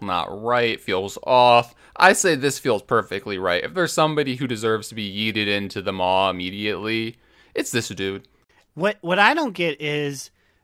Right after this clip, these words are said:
Speaker 2: Sicko Thermoplug, I guess, through his goofballery, did shut down an entire city. But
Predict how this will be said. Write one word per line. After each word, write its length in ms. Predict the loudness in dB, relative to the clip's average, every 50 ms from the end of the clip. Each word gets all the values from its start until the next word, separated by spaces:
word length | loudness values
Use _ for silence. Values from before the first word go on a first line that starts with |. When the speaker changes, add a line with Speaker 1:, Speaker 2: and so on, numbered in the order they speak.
| _ _ -16
Speaker 2:
Sicko 440 | -14 -2 -2 -2 2 2 2 0 0
Thermoplug, 920 | 0 0 0 2 2 2 -2 -2 -2 0 2 4 4 4 2 0 -6 -14 _ _ _ _ _ _ _ 0
I 120 | 0 0
guess, 560 | 2 2 2 2 2 2 0 -4 -10 -10 -14 _ _ _ _ _ _
through 220 | _ 0 2 2
his 180 | 2 2 0 -2
goofballery, 840 | 0 0 0 0 0 _ 4 4 6 4 2 0 -2 -2 -4 -4 -4
did 240 | -2 -2 -2 -2 -2
shut 240 | -2 -2 -2 -2 0
down 180 | 0 0 0
an 80 | 0 -2
entire 480 | -4 -6 -6 -6 -4 -2 -2 -2 -4 -6
city. 500 | -10 -8 -6 -4 -4 -4 -6 -6 -8 -12 _ _ _ _ -20 _ _ _ _ _ _ _ _
But 300 | -2 0 2 2 0 -2